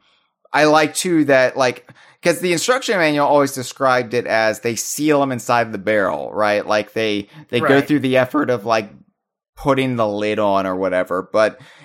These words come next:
Speaker 1: it, it's more instantaneous in the games, and D K Vine's always ascribed that to, like, this curse that the Kremlings put on the Kongs. Like, every time they would take a hit,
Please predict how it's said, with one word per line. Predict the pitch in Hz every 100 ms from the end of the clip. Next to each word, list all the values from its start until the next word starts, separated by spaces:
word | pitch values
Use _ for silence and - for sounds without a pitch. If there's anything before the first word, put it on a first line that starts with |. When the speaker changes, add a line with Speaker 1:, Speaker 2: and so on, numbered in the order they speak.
| _
Speaker 1:
it, | 170 180 180
it's | 165
more | 190 202 185
instantaneous | 170 165 139 156 143 139 123
in | 127
the | 113
games, | 110 170 135 107 -
and | 113 113 - 123
D | 143 143
K | 135
Vine's | 127 131 123
always | 110 120 117 - -
ascribed | 113 - 113 110
that | 110 110 107
to, | - 117 107 101
like, | 101 98 -
this | 110 -
curse | - - 143 123 -
that | 104
the | 113
Kremlings | - 120 110 107 101 -
put | 117 107
on | 101
the | 98
Kongs. | 117 120 90 92
Like, | 101
every | 107 107
time | 110 110
they | 107
would | 101 -
take | 104
a | 82
hit, | 92 123 101